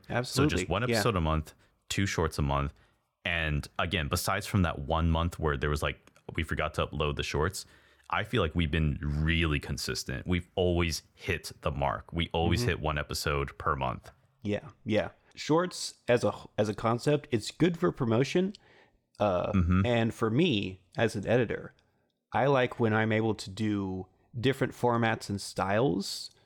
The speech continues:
Speaker 2: I'm,
Speaker 1: Yeah.
Speaker 2: I like that I'm able to do the, to, like, experiment with new things and, like, make content that's not just the same thing over and over again. I like adding on to things. I like trying new things. So doing shorts,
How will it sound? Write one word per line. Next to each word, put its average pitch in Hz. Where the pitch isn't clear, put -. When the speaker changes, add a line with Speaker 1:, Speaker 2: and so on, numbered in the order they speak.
Speaker 2:
I'm, -
Speaker 1:
Yeah. 69
Speaker 2:
I 107
like 120
that 104
I'm 110
able 113
to 110
do 107
the, 113
to, -
like, 101
experiment 131
with 107
new 120
things 95
and, 98
like, 92
make 123
content 113
that's 98
not 117
just 107
the 98
same 113
thing 110
over 110
and 104
over 104
again. -
I 107
like 104
adding 120
on 117
to 101
things. -
I 87
like 98
trying 123
new 120
things. -
So 92
doing 147
shorts, -